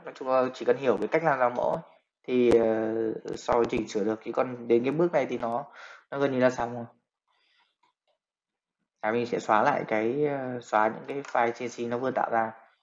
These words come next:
Đây, trong này là có mười một file này, xóa đi. À, mình lốt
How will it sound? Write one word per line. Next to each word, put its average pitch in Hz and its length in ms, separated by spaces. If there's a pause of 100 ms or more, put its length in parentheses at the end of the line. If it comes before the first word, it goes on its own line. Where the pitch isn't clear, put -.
(960)
Đây, 101 140
trong 104 200
này 107 80
là 107 80
có 104 80
mười 107 440
một 107 220
file 101 140
này, 101 120 (320)
xóa 110 300
đi. 110 80 (3500)
À, 104 200
mình 110 140
lốt 127 140